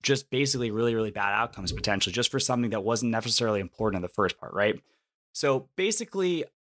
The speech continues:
I wanna kinda wrap this out too. And again, I, I'm not usually that much of a whiner, I swear to God, but, uh, <laughs> basically, I think there's so many examples of this in marketing technology and stuff that we deal with clients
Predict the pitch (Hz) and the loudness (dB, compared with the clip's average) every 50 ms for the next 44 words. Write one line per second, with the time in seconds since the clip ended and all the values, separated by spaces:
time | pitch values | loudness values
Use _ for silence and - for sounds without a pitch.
0 | _ - - 175 180 156 160 170 160 - 170 165 151 139 123 123 120 123 - - | _ -4 -2 0 2 2 0 0 -2 -2 -2 0 2 2 4 4 4 2 0 -2
1 | 117 - - 113 107 104 - - - 110 107 104 107 104 95 104 101 98 98 98 | -4 0 2 2 2 2 2 0 0 2 2 2 2 2 2 0 0 0 0 0
2 | 104 107 110 110 113 120 120 120 - 113 110 107 101 113 98 107 107 101 104 104 | 0 0 0 0 0 0 0 0 0 0 -2 -2 -2 -2 0 0 0 2 0 0
3 | 101 - 104 101 98 95 98 98 98 95 95 95 92 95 - - 98 95 90 - | -2 0 0 0 2 2 2 2 2 2 0 0 0 0 0 2 2 2 2 2
4 | 110 101 95 95 95 92 92 90 85 - - 101 98 98 - 104 104 101 - - | 0 0 0 2 2 2 2 0 0 0 0 0 0 0 0 0 0 0 0 0
5 | - - - - - - - - 151 139 - 151 - - 139 131 127 113 - _ | -2 -2 -4 -6 -8 -8 -4 -2 0 0 0 -2 0 0 2 2 2 0 -4 _
6 | _ _ _ _ - 127 120 - 156 151 147 139 143 - - 139 135 131 135 127 | _ _ _ _ -2 -2 -2 -2 0 0 0 0 0 0 -2 0 0 0 0 0
7 | 123 113 98 107 107 104 101 - 101 95 101 95 87 101 98 95 92 - - - | -2 -2 -4 -2 -2 -2 0 0 0 0 0 0 -2 0 0 2 2 2 0 0
8 | - 104 98 101 98 98 95 - - 101 90 - 104 95 92 101 92 92 92 87 | -2 -2 -2 0 2 0 0 0 -2 -4 -2 0 -2 0 0 2 2 2 2 0
9 | 92 92 92 95 - - 123 - 131 101 113 110 95 110 107 104 98 95 - - | -2 -2 0 0 2 2 2 2 0 0 0 0 0 0 0 0 0 0 -2 -4
10 | - - - - 104 98 95 98 - | -4 -4 -4 -2 0 2 2 2 0